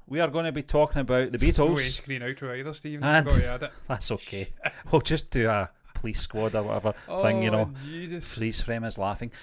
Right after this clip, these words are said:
Speaker 1: But, John, we're talking about Peter Jackson. We're talking about the Beatles. Two
Speaker 2: The
Speaker 1: of our
Speaker 2: Beatles.
Speaker 1: favourite subjects in the whole world. We can talk about this for hours and hours. So that's why we've only picked a few topics for tonight's show, and of course we are pre-recording our Christmas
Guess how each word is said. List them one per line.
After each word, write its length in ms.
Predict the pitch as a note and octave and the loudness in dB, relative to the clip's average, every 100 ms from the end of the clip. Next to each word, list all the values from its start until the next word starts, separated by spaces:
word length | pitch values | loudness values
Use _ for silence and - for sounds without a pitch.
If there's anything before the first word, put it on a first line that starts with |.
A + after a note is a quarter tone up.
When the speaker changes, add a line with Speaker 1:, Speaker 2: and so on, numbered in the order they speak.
| - - | -18 -10
Speaker 1:
But, 140 | C#3+ | -2
John, 340 | D3 E3 D3+ B2 | 8 10 10 6
we're 100 | C#3+ | 2
talking 320 | - E3 D#3+ | 6 6 6
about 320 | C3 B2+ B2 | 4 6 4
Peter 180 | - B2+ | 2 0
Jackson. 400 | G#2 A#2 A#2 B2 | 4 4 4 2
We're 80 | A#2 | -2
talking 320 | - B2+ A#2+ | 2 2 2
about 540 | A#2 A#2 A#2 A#2 F2 F2+ | -2 0 -2 -2 -8 -4
the 120 | G#2+ | -2
Beatles. 600 | A2 A2 A2 G2+ - - _ _ _ | -2 -2 -4 -2 -4 -4 _ _ _
Two 220 | - C#3 C3 | 2 4 8
Speaker 2:
The 160 | B2+ | 8
Speaker 1:
of 80 | C3 | 6
our 60 | C#3 | 2
Speaker 2:
Beatles. 300 | - - - | -8 -14 -12
Speaker 1:
favourite 680 | - C#3 D#3 C3+ B2 - | -2 0 0 0 0 0
subjects 540 | - A2 G2 G#2+ G#2+ - | -2 0 0 -4 -2 -6
in 60 | |
the 40 | G2+ | -4
whole 220 | G#2 F#2+ | -2 -2
world. 320 | F#2+ G2+ G2+ | -2 -4 -4
We 80 | G#2+ | -4
can 100 | A2 | -2
talk 240 | A2+ A#2+ | 2 2
about 200 | G#2+ - F2+ | 2 -2 -2
this 240 | G2 - - - - | -2 -2 -6 -20 -18
for 180 | - A2 | -10 -4
hours 220 | G#2 G#2+ | -2 -2
and 100 | G2+ | 0
hours. 200 | A2 A#2+ | 0 2
So 80 | F3+ | 2
that's 220 | G3+ - | 2 2
why 360 | D3 E3 F3 D#3 - _ - | 2 6 6 2 -6 _ -14
we've 120 | C#3+ | -8
only 160 | F3+ | -2
picked 260 | E3+ - - | 4 2 2
a 20 | |
few 260 | - - C3+ | -6 -4 -4
topics 580 | - A#2+ - - - - - _ | 0 0 0 -4 -6 -8 -10 _
for 220 | - A#2+ A2 | -6 -4 -2
tonight's 360 | A#2 A2 A2+ | -4 -4 -6
show, 340 | - G#2+ G#2 A2 | -6 -2 0 0
and 220 | B2+ C#3+ A#2+ | 0 0 0
of 100 | - | -4
course 260 | A2+ - | -10 -8
we 60 | G#2 | -8
are 220 | G2+ G2 - | -6 -8 -10
pre-recording 540 | - A2 G2 - G2+ G2+ | -16 -14 -12 -10 -10 -10
our 80 | F#2 | -14
Christmas 560 | - G2+ - G2+ - | -14 -14 -14 -10 -8